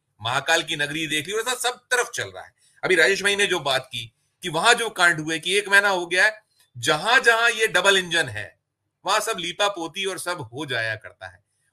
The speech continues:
और जनता जो है, वो जनता कुछ उसकी इतनी memory shard है कि वो भूल जाती है। क्या आप मानिएगा कि यहाँ भी सब कुछ लीपापोती और सब ऐसे ही होके खत्म हो जाएगा?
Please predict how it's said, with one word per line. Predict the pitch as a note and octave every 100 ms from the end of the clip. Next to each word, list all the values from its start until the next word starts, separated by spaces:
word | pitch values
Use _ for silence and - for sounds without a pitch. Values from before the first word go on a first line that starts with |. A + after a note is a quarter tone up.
| -
और | D#3+
जनता | D#3+ D#3+ A3
जो | A3 G#3+
है, | A#3
वो |
जनता | F#3 F3+ A3
कुछ | G#3+ G#3 G3+
उसकी | F#3+ G#3+ G#3
इतनी | F3+ F3 G#3+ G3+ E3+ _ _ _ C3
memory | C#3+ F#3+ G#3
shard | - E3+ G3+ G3+
है | G#3
कि | A3+
वो |
भूल | F3 E3+ F#3
जाती | A2+ G2+ G#2+ -
है। | - _ _ _ _ _ _ _ _
क्या | A3+ C#4
आप | A3+ G#3+ G3+ F#3+ D3+ B2 B2
मानिएगा | C#3 E3 E3+ F3
कि | F3
यहाँ | E3+ F#3+
भी | G#3+
सब | G#3+ G#3+
कुछ | - G3+
लीपापोती | F#3 F3 G3+ G3+ F#3 E3 G3+
और | G3 F#3+
सब | F#3
ऐसे | E3 E3
ही | F#3
होके | F3 F#3
खत्म | F3 D#3+ E3+
हो | D#3
जाएगा? | E3 D#3+